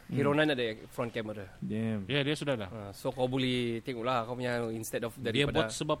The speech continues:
Speaker 3: sebab tu,
Speaker 1: Hmm,
Speaker 3: so
Speaker 1: nice.
Speaker 3: dia buat sudah ada D J I Cosmo, dia sudah buat. And then
Speaker 1: Hmm.
Speaker 3: ada yang the cheapest lagi satu.
Speaker 2: Mhm. Yang kau cakap tu warna orange tu
Speaker 3: Brave,
Speaker 2: kan?
Speaker 3: Brave.
Speaker 2: Brave kah? Oh,
Speaker 1: Ah,
Speaker 2: okay.
Speaker 3: Seven
Speaker 1: Brave.
Speaker 3: Alley.
Speaker 1: Ah.
Speaker 3: Uh, for something,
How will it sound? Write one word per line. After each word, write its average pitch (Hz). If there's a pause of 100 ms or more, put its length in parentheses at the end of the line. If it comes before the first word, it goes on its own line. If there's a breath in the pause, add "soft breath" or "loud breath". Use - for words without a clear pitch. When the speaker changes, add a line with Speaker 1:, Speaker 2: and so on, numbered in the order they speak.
(120)
Speaker 3:
sebab 156
tu, 170
Speaker 1:
Hmm, 208
Speaker 3:
so 156
Speaker 1:
nice. 156
Speaker 3:
dia 170
buat 170
sudah 139
ada 139
D 123
J 117
I 127
Cosmo, 139
dia 127
sudah 117
buat. 120
And 127
then 127 (120)
Speaker 1:
Hmm. 95 (400)
Speaker 3:
ada 127
yang 135
the 127
cheapest -
lagi 135
satu. 143
Speaker 2:
Mhm. 131 (180)
Yang 156
kau 170
cakap 170
tu 214
warna 160
orange 160
tu 160
Speaker 3:
Brave, 131
Speaker 2:
kan? 175
Speaker 3:
Brave. 120
Speaker 2:
Brave 160
kah? 110
Oh, 117
Speaker 1:
Ah, 135 (200)
Speaker 2:
okay. 131
Speaker 3:
Seven 123
Speaker 1:
Brave. 135
Speaker 3:
Alley. 131 (260)
Speaker 1:
Ah. 117 (300)
Speaker 3:
Uh, 139 (1300)
for 180
something, 185